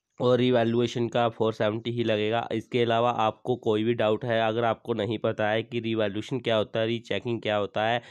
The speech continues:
उसके लिए भी हमने पहले भी वीडियो प्रोवाइड करवाए थे, उसका लिंक डिस्क्रिप्शन में मिल जाएगा। इसके अलावा आपको कोई भी डाउट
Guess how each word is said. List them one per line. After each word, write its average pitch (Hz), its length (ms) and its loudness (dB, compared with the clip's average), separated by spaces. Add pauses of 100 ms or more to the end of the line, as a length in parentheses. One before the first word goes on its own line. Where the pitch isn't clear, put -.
(260)
उसके 117 280 0
लिए 120 220 4
भी 110 160 -2
हमने 113 240 2
पहले 110 380 0
भी 120 60 2
वीडियो 113 320 -2
प्रोवाइड 110 360 0
करवाए 101 340 -2
थे, 123 280 -4 (280)
उसका 110 280 -2
लिंक 104 280 -4
डिस्क्रिप्शन 98 600 -6
में 113 140 -2
मिल 95 200 -6
जाएगा। 95 420 0 (300)
इसके 113 240 -2
अलावा 113 280 4
आपको 120 240 0
कोई 110 300 0
भी 117 100 2
डाउट 107 320 0